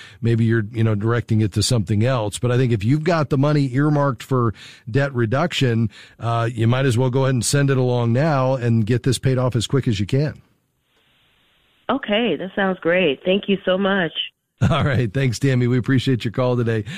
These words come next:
Speaker 1: Uh, let's head to Wheaton, Illinois. Dave, I understand, uh, you have a testimony. Tell us, uh, what's going on in your life.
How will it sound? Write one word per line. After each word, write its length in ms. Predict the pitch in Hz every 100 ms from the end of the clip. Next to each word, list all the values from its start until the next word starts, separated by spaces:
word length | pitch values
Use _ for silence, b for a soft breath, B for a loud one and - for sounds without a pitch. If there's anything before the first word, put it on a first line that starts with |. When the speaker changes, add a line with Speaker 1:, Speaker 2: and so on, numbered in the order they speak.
| B 196
Speaker 1:
Uh, 120 | - 185
let's 220 | 214 -
head 180 | 240 190
to 100 | 220
Wheaton, 440 | 208 240 196 156
Illinois. 420 | 170 170 165 180
Dave, 340 | 160 180 240 233
I 60 |
understand, 600 | 190 190 - 202 196 185
uh, 60 | 170
you 200 | 175 202
have 80 | 254
a 60 |
testimony. 680 | 165 226 262 - 131 104 95
Tell 240 | 90 185 202
us, 200 | - -
uh, 80 | 190
what's 140 | 165
going 220 | - 170
on 120 | 165 156
in 120 | 147
your 120 | 175
life. 360 | 160 85 -